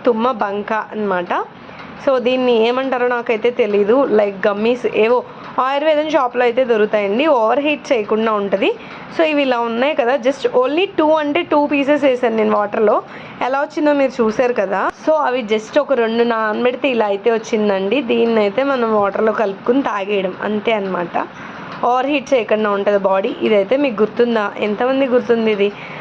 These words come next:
అసలు ఈ హౌస్ బొమ్మ అయితే మా బాబు కోసం కొన్నాము, టూ ఫిఫ్టీ రూపీస్ పెట్టి కొన్నామండి. చాలా పలచగా వచ్చింది, ప్లాస్టిక్ అయితే అస్సలు బాలేదు.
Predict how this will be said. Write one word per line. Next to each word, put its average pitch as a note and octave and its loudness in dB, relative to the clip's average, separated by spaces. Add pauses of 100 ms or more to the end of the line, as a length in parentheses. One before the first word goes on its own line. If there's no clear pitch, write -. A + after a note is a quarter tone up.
(160)
అసలు A3+ -2
ఈ A#3+ 2
హౌస్ A3+ 0
బొమ్మ A#3+ 0
అయితే G#3 0 (340)
మా A3 2
బాబు G3 0
కోసం A#3 0
కొన్నాము, G#3+ 0
టూ C4 2
ఫిఫ్టీ B3+ 0
రూపీస్ A#3 -2
పెట్టి G#3+ -2
కొన్నామండి. G#3+ -2 (520)
చాలా G#3+ 0
పలచగా C4+ -2
వచ్చింది, A#3+ 0
ప్లాస్టిక్ A3+ 0
అయితే A3 2
అస్సలు B3+ -2
బాలేదు. G#3+ 2